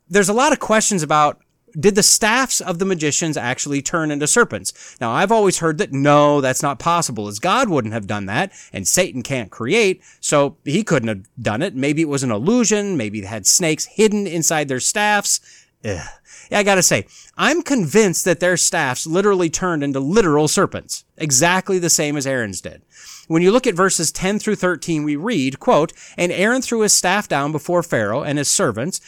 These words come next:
and it became a serpent. Then Pharaoh also called for the wise men and the sorcerers, and they also, the magicians of Egypt, did the same with their secret arts, and each one threw down his staff,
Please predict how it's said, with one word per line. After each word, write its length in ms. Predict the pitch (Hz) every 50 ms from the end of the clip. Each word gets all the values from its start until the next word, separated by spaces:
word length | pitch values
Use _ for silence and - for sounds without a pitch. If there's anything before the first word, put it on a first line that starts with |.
| - - -
and 100 | 160 165
it 120 | 185 151 143
became 640 | 180 196 170 - - - 226 208 170 156 160 180 175
a 120 | 120 - -
serpent. 480 | - 240 240 - - 110 95 - _ _ - - - -
Then 180 | 151 165 160
Pharaoh 340 | - - 180 175 175 170 160
also 440 | - 147 165 208 226 - - 220 185
called 420 | - - 143 117 110 120 160 160
for 100 | - 165
the 100 | 143 135
wise 360 | 117 123 127 139 151 156 -
men 180 | 151 127 123 143
and 100 | 185 180
the 60 | 139
sorcerers, 640 | - - 131 127 127 131 - - 131 135 170 196 165
and 120 | 143 127 131
they 120 | 147 160
also, 380 | 131 123 127 135 - - 185 196
the 80 | 185
magicians 540 | 151 107 101 95 104 139 147 - - 156 120
of 100 | 117 110
Egypt, 420 | 120 113 110 - - 196 208 _ _ - - _ _ 135 117
did 220 | 127 185 208 202
the 80 | 240 220
same 300 | - - 156 151 156 165
with 140 | 160 156
their 180 | - 139 143 139
secret 420 | - - - 135 117 - 131 123 -
arts, 400 | 127 131 131 160 165 165 - - - - - - -
and 180 | - 143 143
each 280 | - 202 226 220 - -
one 160 | 202 202 190
threw 240 | - - 185 175 165
down 220 | 160 147 147 127
his 200 | 143 262 277 -
staff, 360 | - - 139 135 135 135 -